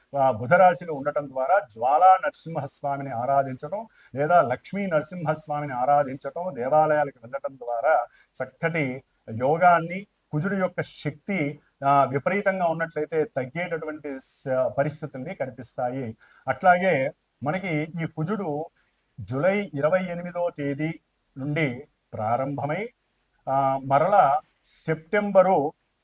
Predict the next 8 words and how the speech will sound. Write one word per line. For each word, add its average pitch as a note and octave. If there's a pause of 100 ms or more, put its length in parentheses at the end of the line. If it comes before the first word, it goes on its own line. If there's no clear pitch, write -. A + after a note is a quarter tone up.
(1120)
పదం-, E3
పన్నెండవ F#3+
తారీఖు D#3+
వరకు C#3+
కూడా C3+ (420)
నలభై D#3
ఏడు D#3
రోజులు E3